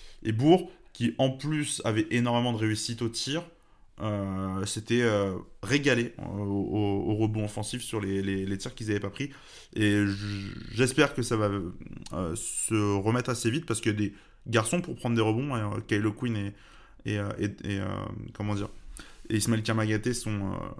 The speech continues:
deux bons rebondeurs. Euh, Kylo Quinn, je crois que même c'est le meilleur rebondeur maintenant de l'équipe, euh, en, en niveau statistique. Voilà, il y a des, il y a, il y a du personnel pour prendre du rebond, euh, qui, lorsqu'il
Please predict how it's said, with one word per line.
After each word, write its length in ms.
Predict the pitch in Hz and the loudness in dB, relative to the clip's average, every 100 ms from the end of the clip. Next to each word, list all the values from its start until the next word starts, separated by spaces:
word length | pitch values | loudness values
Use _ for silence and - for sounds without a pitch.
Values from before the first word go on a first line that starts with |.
| - | -14
deux 460 | - 107 104 123 135 | -10 -8 -2 0 2
bons 340 | 113 113 143 | 0 2 4
rebondeurs. 480 | 120 117 113 113 - - - - | 6 6 6 4 2 -6 -8 -6
Euh, 40 | |
Kylo 260 | 107 107 110 | -2 2 2
Quinn, 140 | 123 | 0
je 60 | 143 | -2
crois 140 | 147 | -4
que 60 | 135 | -2
même 120 | 143 | -4
c'est 120 | 147 | -2
le 60 | 117 | -2
meilleur 200 | 110 127 | 0 0
rebondeur 340 | 123 117 120 | 0 0 -2
maintenant 220 | 117 113 113 | -2 -4 -4
de 60 | |
l'équipe, 260 | 110 - - - - - - - - - - - | -4 -8 -14 -20 -20 -16 -16 -16 -20 -20 -16 -6
euh, 0 | |
en, 880 | 110 101 101 101 98 98 - 101 101 | -4 -2 -4 -4 -4 -4 -4 -4 -4
en 40 | 98 | -4
niveau 140 | 98 | -6
statistique. 520 | 104 104 - - 156 - - - - - | -6 -6 -6 -6 -10 -10 -18 -20 -14 0
Voilà, 220 | 113 120 | 4 6
il 60 | 120 | 6
y 20 | |
a 40 | |
des, 100 | 107 | 6
il 100 | 85 | 4
y 60 | 101 | 2
a, 40 | |
il 200 | 98 - | 0 0
y 40 | 110 | 0
a 40 | |
du 120 | 113 | 2
personnel 440 | 110 135 - 135 147 | 2 2 2 0 -2
pour 140 | 117 | -2
prendre 180 | 123 117 | 0 2
du 80 | 117 | 4
rebond, 420 | 113 113 131 127 | 4 4 0 0
euh, 640 | 107 98 98 98 98 98 101 - | 0 0 0 0 -2 -2 -6 -10
qui, 80 | - | -8
lorsqu'il 1000 | 107 - - 110 104 104 101 98 98 | -6 -6 -8 -4 0 0 0 -2 -4